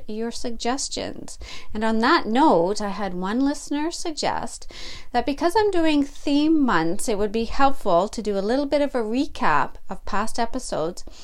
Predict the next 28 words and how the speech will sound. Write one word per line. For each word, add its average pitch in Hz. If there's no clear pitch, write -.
just 523
enough 359
to 330
frame 262
the 269
current 254
episode. 220
Now, 202
each 285
episode 196
absolutely 220
stands 202
on 202
its 247
own, 165
but 226
connected 240
and 226
together 185
with 185
other 185
episodes, 165
it 185
is 185
stronger. -
Just 214
like 277
us, 185